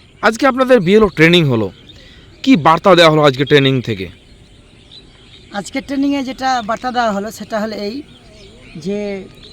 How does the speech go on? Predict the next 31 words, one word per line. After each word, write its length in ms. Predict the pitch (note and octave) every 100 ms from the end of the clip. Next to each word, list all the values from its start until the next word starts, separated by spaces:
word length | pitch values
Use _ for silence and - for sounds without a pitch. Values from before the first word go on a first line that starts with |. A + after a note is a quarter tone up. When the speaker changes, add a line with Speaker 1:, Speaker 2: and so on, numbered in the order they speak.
| - -
Speaker 2:
আমাদের 280 | F#3+ G#3+ G#3+
কিছু 240 | A#3+ B3 G#3 - -
প্রশ্ন 300 | A#3+ - A3+
নিয়ে 200 | A3+ G#3+
গেছিলাম 340 | G3+ G#3+ F#3
আমরা, 280 | F3 E3+ B3 - - - - - -
যে 120 | E3
এই 140 | G#3 G#3
প্রশ্নগুলোর 720 | G3 G#3+ A3 G#3+ G#3 G#3 G3 - - - - -
সঠিক 280 | G3+ A3 F3+
উত্তর 220 | F#3 G#3
আমরা 160 | F#3 F3
পেয়েছি। 420 | F#3 F3 - G#3+ - - - - -
তার 140 | G3
মধ্যে 240 | G#3 F#3+ A3
আমাদের 260 | G#3 G#3
যে 80 | F#3 -
প্রশ্নটা 380 | G#3+ A3+ G3+ F3+
ছিল 240 | F#3+ E3 A#3 - - - - - -
যে 220 | D#3+ G#3 G#3+
এই 140 | A3+ A#3
যে 100 | B3
ইনুমারেশন 600 | B3 B3+ A#3+ A#3 - G#3+
ফর্ম 260 | - A3
যেটা 240 | G#3 - G3
বাড়ি 200 | F#3 G3
বাড়ি 220 | G3 F#3+
বিএলওরা 320 | F3+ F#3+ F3+ D#3+
পৌঁছে 260 | B3 A#3 F#3+
দিবেন, 240 | D#3 C3+ - - - - - - -
এই 160 | A#3+